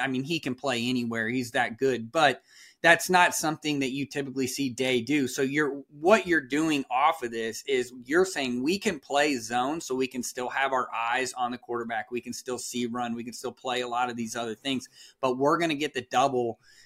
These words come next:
um, off of that. So, yeah, you would typically see this, uh, the, against either a strong X or a, one of the better receivers, uh,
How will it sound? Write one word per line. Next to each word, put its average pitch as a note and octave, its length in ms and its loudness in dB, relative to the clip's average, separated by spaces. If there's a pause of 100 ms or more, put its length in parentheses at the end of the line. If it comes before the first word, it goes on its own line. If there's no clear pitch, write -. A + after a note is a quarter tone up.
um, A#2 300 -2
off B2+ 260 4
of B2 60 -2
that. A2+ 240 -2
So, B2+ 280 0
yeah, C#3 180 2
you D3+ 240 0
would D#3+ 140 4
typically F#3 540 0
see D3 360 0
this, C3+ 500 0
uh, A#2 360 -2
the, C3 200 -4 (160)
against C3 420 -4
either B2+ 380 2 (240)
a B2+ 80 -6
strong D3 500 4
X C#3 440 0 (280)
or C3 480 4
a, B2 220 0
one C3 220 -2
of A#2+ 80 -2
the B2 80 0
better B2 300 0
receivers, A2+ 680 -4 (140)
uh, A2+ 80 -8